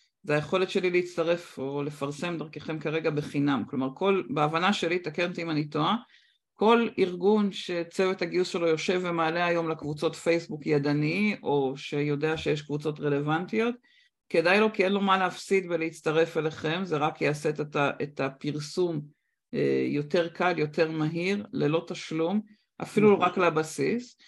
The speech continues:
Speaker 1: בשלב הבא, אם אני ארצה לבחון את האפשרות של לעשות פרסום ממומן, קידום ממומן בעזרתכם, אז, אה, אז חלק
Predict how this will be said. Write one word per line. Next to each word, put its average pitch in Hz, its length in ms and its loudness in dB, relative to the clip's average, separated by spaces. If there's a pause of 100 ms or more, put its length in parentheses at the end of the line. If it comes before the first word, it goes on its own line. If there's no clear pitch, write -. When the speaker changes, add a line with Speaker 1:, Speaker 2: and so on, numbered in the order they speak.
(300)
Speaker 1:
בשלב 170 460 4
הבא, 233 300 4
אם 190 100 -2
אני 180 140 -4
ארצה 180 260 -4
לבחון 190 340 0
את 190 80 -4
האפשרות 180 420 -2
של 180 120 -2
לעשות 175 400 -2
פרסום 190 460 -4
ממומן, 160 500 0
קידום 160 400 -2
ממומן 165 480 -2
בעזרתכם, 170 800 2 (580)
אז, 165 420 -4
אה, 165 580 0
אז 147 180 -4
חלק 196 300 2